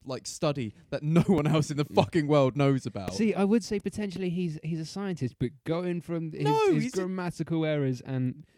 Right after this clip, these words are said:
Speaker 1: Well,
Speaker 2: know,
Speaker 1: and also
Speaker 2: and
Speaker 1: that
Speaker 2: the bit
Speaker 1: har-
Speaker 2: that's like, uh, your cousin, and he's like, like, less than
Speaker 1: But, but, you know,
Speaker 2: ten percent
Speaker 1: it's,
Speaker 2: related to
Speaker 1: it's,
Speaker 2: you?
Speaker 1: i-,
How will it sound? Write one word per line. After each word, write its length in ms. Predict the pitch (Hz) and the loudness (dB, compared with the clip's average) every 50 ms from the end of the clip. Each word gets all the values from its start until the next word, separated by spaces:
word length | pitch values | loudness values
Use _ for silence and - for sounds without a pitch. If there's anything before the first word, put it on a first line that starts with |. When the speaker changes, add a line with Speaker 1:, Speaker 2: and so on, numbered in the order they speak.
| - - | -6 2
Speaker 1:
Well, 120 | - - 131 | 4 6 8
Speaker 2:
know, 60 | 135 | 8
Speaker 1:
and 80 | 135 127 | 8 8
also 260 | 240 226 - - - | 8 6 4 2 2
Speaker 2:
and 80 | 208 - | 4 6
Speaker 1:
that 40 | 165 | 8
Speaker 2:
the 60 | 165 160 | 10 10
bit 100 | 165 170 | 10 10
Speaker 1:
har- 100 | 196 160 | 12 10
Speaker 2:
that's 160 | 156 147 175 | 10 8 8
like, 400 | 156 160 151 151 - - - 113 - - - 185 180 - _ _ - | 6 6 6 6 4 0 -12 -12 -12 -12 -14 -14 -14 -14 _ _ 0
uh, 160 | 180 156 151 156 | 2 4 4 6
your 140 | 156 156 147 | 4 4 4
cousin, 300 | - 180 165 143 135 139 | 4 4 4 4 4 4
and 100 | 147 143 | 6 6
he's 220 | 151 185 180 165 | 6 6 6 6
like, 280 | 165 151 151 147 - - _ _ _ _ _ _ _ _ _ _ - - | 6 4 4 2 0 -10 _ _ _ _ _ _ _ _ _ _ -6 -2
like, 340 | 156 147 147 151 - - - _ _ - - | 0 0 0 0 -2 -8 -20 _ _ -8 -4
less 280 | 143 151 170 190 - | 0 0 0 0 -2
than 260 | - - 135 120 120 - - - - | -4 -4 -4 -4 -4 -6 -8 -4 0
Speaker 1:
But, 200 | 143 143 151 160 | 2 2 4 6
but, 180 | 165 185 180 247 | 6 4 6 4
you 60 | 277 | 4
know, 160 | 285 285 254 | 4 4 2
Speaker 2:
ten 0 | |
percent 40 | 208 | 2
Speaker 1:
it's, 0 | |
Speaker 2:
related 400 | 196 190 202 214 208 - 214 - | 0 2 2 2 0 -2 -4 -4
to 60 | - | -2
Speaker 1:
it's, 120 | 214 214 | -2 -2
Speaker 2:
you? 240 | 214 226 254 359 370 - | -2 -2 -4 -6 -8 -12
Speaker 1:
i-, 100 | 208 | -14